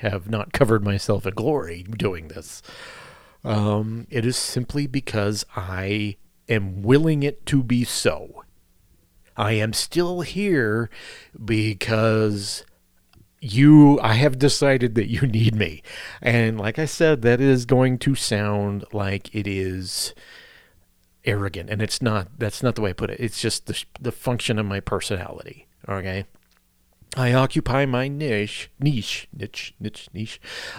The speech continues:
Uh, I occupy whatever it is that I occupy because you need to hear it.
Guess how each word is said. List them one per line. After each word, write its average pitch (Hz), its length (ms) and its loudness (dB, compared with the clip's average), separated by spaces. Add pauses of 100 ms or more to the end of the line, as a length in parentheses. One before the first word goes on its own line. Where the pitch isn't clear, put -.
(120)
Uh, 104 240 4
I 120 160 2
occupy 117 560 2
whatever 123 480 4
it 135 100 6
is 120 280 2
that 104 180 -6
I 127 140 0
occupy 101 840 -4
because 104 540 -4
you 104 80 -6
need 107 320 -2 (240)
to - 140 -8
hear 95 180 -6
it. - 300 -16